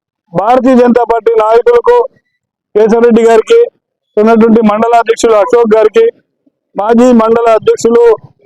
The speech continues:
వేమయ్య గారికి, ప్రధాన కార్యదర్శి, మరి కిసాన్ మోర్చా మాజీ, సారీ, కిసాన్ మోర్చా ప్రధాన కార్యదర్శి షమీవుల్లా గారికి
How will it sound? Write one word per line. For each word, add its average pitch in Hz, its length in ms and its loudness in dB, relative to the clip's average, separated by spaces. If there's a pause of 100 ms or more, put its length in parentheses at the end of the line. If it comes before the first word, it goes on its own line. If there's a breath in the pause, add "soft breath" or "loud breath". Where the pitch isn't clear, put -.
(280)
వేమయ్య 226 420 0
గారికి, 220 320 0 (760)
ప్రధాన 226 300 0 (140)
కార్యదర్శి, 220 520 0 (720)
మరి 208 200 -2 (140)
కిసాన్ 240 420 -2
మోర్చా 233 360 0 (920)
మాజీ, 214 360 0 (560)
సారీ, 208 280 -2
కిసాన్ 240 380 -2
మోర్చా 233 420 0
ప్రధాన 220 360 -2
కార్యదర్శి 220 580 -2 (720)
షమీవుల్లా 226 480 0
గారికి 220 420 2